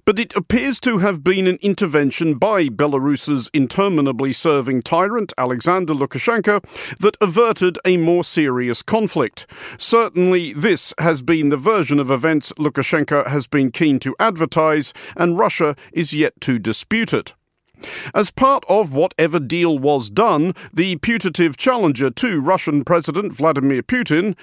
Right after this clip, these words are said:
Yevgeny Prigozhin, commander of infamous mercenary outfit Wagner Group, has been extended some sort of sanctuary in Belarus.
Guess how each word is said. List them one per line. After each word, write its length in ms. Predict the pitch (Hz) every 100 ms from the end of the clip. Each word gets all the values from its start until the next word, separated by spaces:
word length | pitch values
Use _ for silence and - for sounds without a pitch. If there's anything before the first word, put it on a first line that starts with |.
| -
Yevgeny 480 | - 151 123 151 135
Prigozhin, 680 | - 123 202 214 156 208 190
commander 580 | - 147 202 170 131
of 200 | 117 127 -
infamous 480 | 214 - 143 123 -
mercenary 680 | 160 185 - 160 151 147 151
outfit 440 | 165 - 147 120
Wagner 480 | 110 143 208 156 147
Group, 380 | 131 156 - - - -
has 200 | 190 156
been 260 | 156 226 208
extended 680 | - - 240 208 131 139 135
some 320 | - 240 220 160
sort 300 | - 139 151
of 100 | 135
sanctuary 640 | 160 139 - 147 139 139 - _ -
in 240 | 147 127
Belarus. 680 | 120 113 120 214 143 -